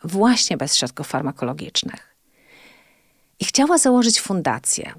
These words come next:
Fundację, która będzie pomagać ludziom wyjść z depresji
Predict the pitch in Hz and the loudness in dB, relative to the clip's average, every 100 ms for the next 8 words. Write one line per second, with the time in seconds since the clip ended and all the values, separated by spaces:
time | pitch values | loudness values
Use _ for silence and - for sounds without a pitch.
0 | _ _ _ _ - - 240 226 247 277 | _ _ _ _ -2 6 6 8 4 2
1 | - 160 - - 196 185 226 226 226 202 | 0 0 -2 0 0 4 4 4 2 0
2 | 196 208 262 254 190 - 202 202 185 175 | 2 4 6 4 2 0 0 0 0 2
3 | 240 269 - - - 175 175 185 175 175 | 4 4 0 -2 -2 -2 0 -2 0 -2
4 | 156 - 160 208 262 | 0 0 0 0 0